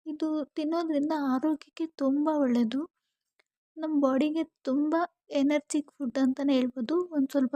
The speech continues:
ಕಾಸ್ಟ್ಲಿ ಇದ್ರೂನು ನಮ್ಮ ಆರೋಗ್ಯ ಕಾಪಾಡ್ಕೋಬೇಕಲ್ವ ನಾವು. So ಈ ಥರ ಡಿಶ್‌ನ ನಾವು ಮನೆಯಲ್ಲಿ ಯಾವಾಗ್ಲೂ ಮಾಡ್ಕೊಳಕ್ಕಾಗಲ್ಲ ಅಂದ್ರೂನು ವಾರಕ್ಕೊಂದ್ಸರಿ ಇಲ್ಲ ಮಂತ್ಲಿಗೆ ಒಂದ್ಸರಿ ಆದ್ರೂ ಮಾಡ್ಬೇಕು.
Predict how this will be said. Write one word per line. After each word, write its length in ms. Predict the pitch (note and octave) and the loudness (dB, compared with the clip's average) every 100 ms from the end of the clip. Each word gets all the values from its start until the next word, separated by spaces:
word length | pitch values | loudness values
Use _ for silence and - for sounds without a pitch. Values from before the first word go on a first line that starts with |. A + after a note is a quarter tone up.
| C4+ | -2
ಕಾಸ್ಟ್ಲಿ 480 | - B3 B3+ - D#4 | 2 2 2 -2 -2
ಇದ್ರೂನು 420 | C4 - B3 C#4+ D#4+ _ - | -2 2 2 2 -2 _ -10
ನಮ್ಮ 220 | C#4+ D4+ | -4 -2
ಆರೋಗ್ಯ 380 | D4 C#4 B3+ C#4+ | -2 -2 0 0
ಕಾಪಾಡ್ಕೋಬೇಕಲ್ವ 960 | C#4 A#3+ A#3+ A#3 A#3+ A#3+ A#3 A#3 A3 A#3 | 2 0 -2 -6 -4 -2 -2 -2 -2 -2
ನಾವು. 300 | B3 A#3+ F#4 - _ _ _ _ | -2 0 -2 -6 _ _ _ _
So 140 | - D4 E4 _ _ _ E4 | -6 -6 -6 _ _ _ -6
ಈ 100 | E4 | -4
ಥರ 200 | E4+ E4+ | 0 0
ಡಿಶ್‌ನ 360 | D4+ C#4 - D#4 D4 | 0 -2 -2 -4 -2
ನಾವು 180 | C#4 C4+ | 0 2
ಮನೆಯಲ್ಲಿ 440 | A#3+ B3+ C#4+ E4+ - _ _ _ _ - | 2 2 0 -2 -4 _ _ _ _ -6
ಯಾವಾಗ್ಲೂ 440 | D4+ C#4 E4+ F4 E4+ | -2 0 0 0 0
ಮಾಡ್ಕೊಳಕ್ಕಾಗಲ್ಲ 960 | D#4 C#4 D#4 D4+ C#4+ C#4 B3+ C4 B3+ | 0 0 -2 -6 -4 -2 0 0 0
ಅಂದ್ರೂನು 440 | B3 A3+ B3 D4+ G#4+ - _ _ _ _ _ _ _ _ - - | 2 2 2 -2 -4 -12 _ _ _ _ _ _ _ _ -14 -4
ವಾರಕ್ಕೊಂದ್ಸರಿ 680 | B3+ C4 D4 D4+ C#4+ D#4 D#4 | -2 0 -2 -2 0 0 0
ಇಲ್ಲ 140 | D#4 D4 | -2 2
ಮಂತ್ಲಿಗೆ 480 | C4+ B3 C#4 C#4+ C4 | 2 2 0 0 2
ಒಂದ್ಸರಿ 360 | A#3+ - C#4 | 0 0 -2
ಆದ್ರೂ 240 | C4+ C4+ D4 | -2 -2 -2
ಮಾಡ್ಬೇಕು. 520 | B3 A3 A#3 - | -2 -2 -6 -6